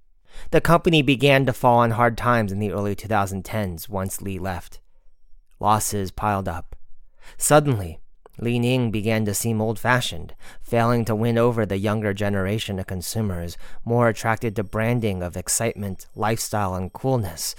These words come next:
rather than patriotism and national pride, according to market analysts. Attempts to win over young people through rebranding were botched, also alienating the older generation.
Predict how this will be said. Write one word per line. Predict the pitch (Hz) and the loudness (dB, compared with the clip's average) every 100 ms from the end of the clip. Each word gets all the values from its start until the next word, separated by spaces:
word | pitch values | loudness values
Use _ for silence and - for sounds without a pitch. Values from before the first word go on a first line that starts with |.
| - - - | -12 -12 -6
rather | 110 107 107 | -2 0 0
than | 98 98 92 - | -2 -4 -4 -6
patriotism | - 117 - 107 98 90 87 | -4 -2 -2 -4 -4 -6 -8
and | 78 85 | -8 -6
national | 90 90 - 85 | -6 -6 -8 -8
pride, | - 110 87 71 - - - | -2 -2 -2 -6 -16 -18 -12
according | - - 92 90 | -10 -8 -8 -6
to | 80 82 | -8 -10
market | - 87 - - | -6 -6 -6 -8
analysts. | 85 87 80 - - - - - - - - - - - - - - - | -8 -6 -8 -10 -10 -12 -12 -14 -8 -6 -6 -8 -12 -12 -12 -12 -16 -4
Attempts | 135 - 147 143 | -4 2 2 2
to | - 131 | 2 2
win | 131 131 | 2 4
over | 131 127 117 | 4 4 4
young | 107 107 | 4 0
people | 104 107 - 98 | -2 -6 -4 -6
through | - 107 101 | -2 -2 0
rebranding | 107 101 101 110 110 101 92 | 0 -2 0 0 0 -2 -2
were | 92 | -4
botched, | 104 101 90 - - - - - - - | -2 -2 -2 -8 -10 -12 -10 -10 -10 4
also | 127 135 - 120 - | 6 6 4 2 2
alienating | 120 127 123 113 101 98 92 | 0 2 2 2 0 0 -2
the | 98 95 | -2 -4
older | - 117 110 | -2 0 0
generation. | 90 90 82 80 82 - 78 | -2 -4 -6 -8 -10 -10 -12